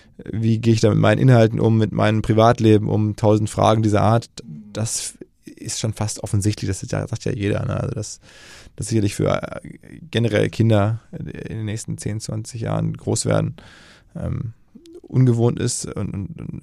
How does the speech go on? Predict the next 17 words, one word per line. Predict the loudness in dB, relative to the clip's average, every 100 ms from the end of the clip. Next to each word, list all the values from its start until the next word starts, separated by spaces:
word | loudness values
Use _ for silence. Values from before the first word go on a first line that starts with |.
| -14
dann | -14 -8 -6
irgendwann, | -2 -2 0 0
wenn | 2 0
sie | 2
ein |
Handy | 2 2 0
bekommen | 0 -2 0
oder | 0
so, | 0 0
dann | 0 -2 -4 -10 _ _ -16
da, | -10 -10 -8
damit | -8 -8 -6
klarkommen | -6 -4 -2 -2
müssen | -4 -4
und, | -4 -6 -18 -20 -20 -20 -20 _ -4
ja, | -4 -4 _ -6
auch, | -4 -4 -10